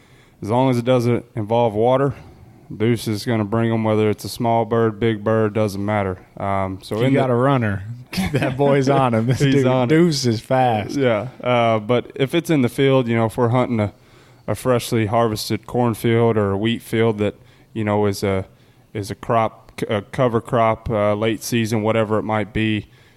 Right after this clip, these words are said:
Speaker 1: you know, if we're hunting field, Deuce is with us. Um, and just being able to have options, you know, 'cause eventually we wanna grow this business to have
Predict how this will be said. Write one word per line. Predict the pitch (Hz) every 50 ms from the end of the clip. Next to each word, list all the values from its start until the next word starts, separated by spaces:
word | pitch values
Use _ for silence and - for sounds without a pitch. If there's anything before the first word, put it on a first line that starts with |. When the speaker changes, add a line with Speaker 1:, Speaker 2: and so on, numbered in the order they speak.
| _ _ -
Speaker 1:
you | - 101
know, | 98 98 98 98 107 - - _
if | - 110 - -
we're | 135 123
hunting | 131 131 120 113 107
field, | - - 123 123 123 120 110
Deuce | 101 113 117 110 - -
is | 104 92 -
with | 110 110 104 - -
us. | 110 101 - - - - - - -
Um, | - 101 101 98 98 98 101
and | 110 110
just | 135 143 123 -
being | 147 143 135
able | 127 127 113 110
to | 104
have | 101 113 110 107 104
options, | 104 104 113 113 - - 113 104 104 101 98 - - - - - - - _ - _
you | - 107
know, | 104 101
'cause | - 117 101 101
eventually | 98 104 113 113 107 - 120 110
we | 110 107
wanna | 101 110 110 107 101
grow | 104 110 110 110
this | 104 107 98 -
business | - 113 110 104 107 107 98
to | - - 101
have | 104 110 107 104 95 - -